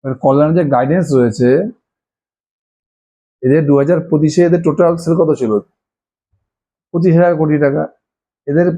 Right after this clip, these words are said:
প্রফিট মার্জিন একটু কম, তিন, তিন পার্সেন্ট মতো প্রফিট করে এরা। দু হাজার পঁচিশে এদের টোটাল প্রফিট গেছে আছে সাতশো চোদ্দ কোটি টাকা। আর দু হাজার পঁচিশে টোটাল সেল পঁচিশ হাজার কোটি টাকা, আর এদের আপনার প্রফিট করেছিল সাতশো চোদ্দ কোটি টাকা নেট প্রফিট।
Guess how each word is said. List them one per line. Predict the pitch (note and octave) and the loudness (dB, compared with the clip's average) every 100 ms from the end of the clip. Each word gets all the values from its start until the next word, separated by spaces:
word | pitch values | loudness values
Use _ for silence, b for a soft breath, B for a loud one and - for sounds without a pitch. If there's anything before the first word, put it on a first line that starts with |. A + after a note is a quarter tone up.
| - | -8
প্রফিট | - - D3 E3 | -8 -2 2 2
মার্জিন | E3+ E3+ | 2 2
একটু | E3 E3+ | 0 0
কম, | F3 F3+ D#3 E3 | 0 0 -2 -2
তিন, | D#3+ D#3 | 0 0
তিন | - - F3+ | -2 0 0
পার্সেন্ট | F3+ E3 F3+ | 0 -2 -2
মতো | F3 | 0
প্রফিট | E3+ D3 D3+ | 0 0 -2
করে | C#3 A2 G#2+ | -2 0 0
এরা। | A2 - _ _ _ _ _ _ _ - C#3+ | -2 -6 _ _ _ _ _ _ _ -8 -2
দু | C#3+ | 2
হাজার | D3+ E3+ E3+ | 2 0 -2
পঁচিশে | E3 D#3 E3+ E3 | -4 -2 0 0
এদের | E3+ E3+ | 2 0
টোটাল | D3+ E3+ E3+ | 0 0 0
প্রফিট | D3 D#3+ | 0 2
গেছে | E3 D#3+ | 2 2
আছে | F#3+ | 0
সাতশো | F#3 - C#3+ D3+ | -2 -6 -6 -2
চোদ্দ | D3 C3+ C3 | -2 0 0
কোটি | A2 G#2 | 0 -2
টাকা। | G2 - _ _ _ A#2 | -6 -10 _ _ _ -4
আর | |
দু | A#2+ B2+ | 0 2
হাজার | D3 D3+ - | 2 -2 -2
পঁচিশে | C#3 C3+ D3+ | -4 0 0
টোটাল | C#3 D3 D3 | 2 2 0
সেল | - A#3+ - E3+ _ - | -2 0 0 -2 _ -8
পঁচিশ | C#3+ C#3+ E3 | -4 0 2
হাজার | D#3+ | 2
কোটি | D#3 D#3 | 0 0
টাকা, | D#3+ E3+ G#3+ B3 _ _ _ _ _ _ - | 0 0 -2 -4 _ _ _ _ _ _ -6
আর | A2+ | -2
এদের | A#2+ C3 | 2 2
আপনার | D#3+ C3+ C3 - - _ _ _ _ _ _ _ C#3 | 0 0 0 -4 -14 _ _ _ _ _ _ _ -4
প্রফিট | C3 E3+ E3+ | 0 0 2
করেছিল | D3+ C#3+ D#3 F3+ | 2 2 0 -2
সাতশো | F3 C#3+ C3+ - D#3+ | -4 -4 -4 -2 -2
চোদ্দ | - C3+ C3+ | 0 0 0
কোটি | A#2+ A2 | 0 0
টাকা | A2+ A#2 | 0 2
নেট | C3+ - | 0 -2
প্রফিট। | A#2 - | -6 -6